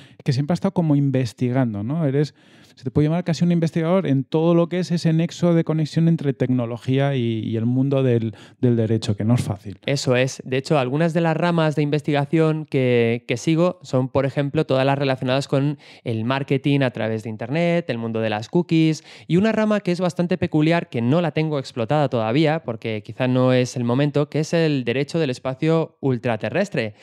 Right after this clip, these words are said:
Speaker 2: Sabes, supongo, José Carlos, porque de hecho ya lo, lo he hablado contigo, que hay,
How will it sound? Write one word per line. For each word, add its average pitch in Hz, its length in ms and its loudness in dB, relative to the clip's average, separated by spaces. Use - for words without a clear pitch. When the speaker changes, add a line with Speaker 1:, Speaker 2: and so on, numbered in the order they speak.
Speaker 2:
Sabes, 135 320 0
supongo, 143 560 2
José 139 240 -6
Carlos, 151 240 -4
porque - 200 -8
de 131 60 -2
hecho 175 140 -2
ya 147 140 2
lo, 156 180 0
lo 156 120 2
he 170 40 4
hablado 143 260 2
contigo, 131 380 -2
que 156 80 -2
hay, 151 160 0